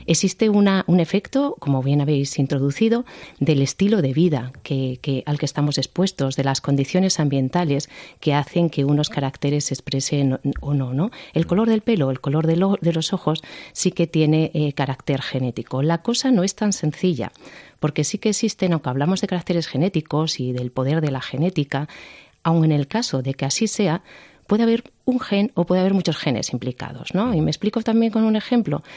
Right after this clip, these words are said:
Speaker 1: Todos conocemos, por ejemplo, la, la enfermedad de la hemofilia, la enfermedad que ha acompañado a muchas monarquías durante muchos años, ¿no? En este caso sí que es una enfermedad monogénica. Un, alteraciones en, genéticas en un solo gen condicionan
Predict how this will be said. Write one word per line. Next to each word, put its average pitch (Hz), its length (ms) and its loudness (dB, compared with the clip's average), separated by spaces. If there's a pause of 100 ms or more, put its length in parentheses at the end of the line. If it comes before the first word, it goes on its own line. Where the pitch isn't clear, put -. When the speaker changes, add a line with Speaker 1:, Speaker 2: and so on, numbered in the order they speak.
(180)
Speaker 1:
Todos 180 240 -2
conocemos, 220 440 0
por 202 120 -2
ejemplo, 208 280 0
la, 180 320 2
la 160 100 0
enfermedad 143 420 0
de 190 100 2
la 170 60 2
hemofilia, 135 580 -2 (140)
la 127 100 -6
enfermedad 123 460 -4
que - 120 -6
ha 139 40 0
acompañado 147 540 0
a - 20 2
muchas 147 320 0
monarquías 143 500 0
durante 131 300 -2
muchos 131 340 0
años, 127 380 2
¿no? 202 160 0 (340)
En 165 140 2
este 240 200 -2
caso 240 380 -2
sí 180 140 -2
que - 100 -4
es 170 80 0
una 165 120 2
enfermedad 147 360 0
monogénica. 147 800 0
Un, 135 320 0
alteraciones 190 580 0
en, 202 160 0
genéticas 190 580 -2
en 156 60 2
un 170 60 2
solo 156 200 0
gen 214 300 -2 (300)
condicionan 147 640 0